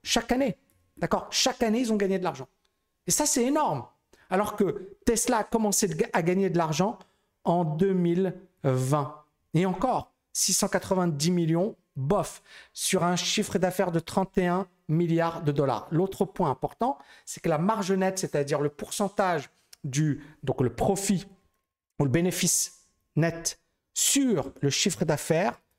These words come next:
c'est ça la marge nette, bah, ch-, chez Meta, elle est juste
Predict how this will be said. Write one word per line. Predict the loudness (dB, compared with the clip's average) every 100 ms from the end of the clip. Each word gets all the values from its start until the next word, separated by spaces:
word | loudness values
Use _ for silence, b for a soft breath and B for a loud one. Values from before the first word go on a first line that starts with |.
| _
c'est | -2
ça | 2 2
la | 2
marge | 0 0
nette, | 0 0 -2 -12 b b b b
bah, | -10 -6 -6 -6 -6
ch-, | -4 -6 -6 -10
chez | -6 0 2 2 2 0
Meta, | 0 -2 0 -2 -2
elle | -2 0
est |
juste | 0 -2 -6 -8